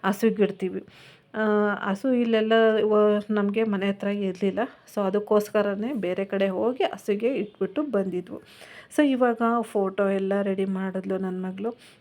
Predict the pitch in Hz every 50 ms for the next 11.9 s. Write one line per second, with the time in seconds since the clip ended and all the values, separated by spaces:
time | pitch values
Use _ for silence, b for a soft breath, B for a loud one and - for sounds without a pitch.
0 | b - 208 208 202 208 202 202 196 190 - - - 208 202 202 196 196 196 196
1 | 196 196 185 - 202 202 - - 202 185 185 185 185 - - 190 190 185 185 185
2 | 170 175 180 185 190 185 190 185 190 190 185 180 180 180 190 185 190 185 185 -
3 | 320 330 - - - - - - 240 240 214 214 220 214 214 214 214 220 214 208
4 | 208 208 202 202 202 196 196 196 - - 190 190 262 339 453 427 B B B -
5 | 226 226 226 240 233 233 226 220 208 208 208 202 202 196 175 185 185 185 196 214
6 | 226 220 208 196 190 - 190 185 180 202 214 294 - - 185 196 202 202 - 208
7 | 190 185 190 190 190 202 269 349 B B B B B B B 208 202 196 190 185
8 | 190 - 208 196 196 196 190 185 185 190 190 185 185 196 196 190 190 185 190 190
9 | - 180 180 175 180 185 202 247 349 - - - - - - - 277 262 247 247
10 | 254 262 269 262 262 254 262 254 233 214 196 196 - 202 196 202 190 202 202 196
11 | 202 196 196 202 190 185 185 - 196 190 196 202 202 202 196 233 359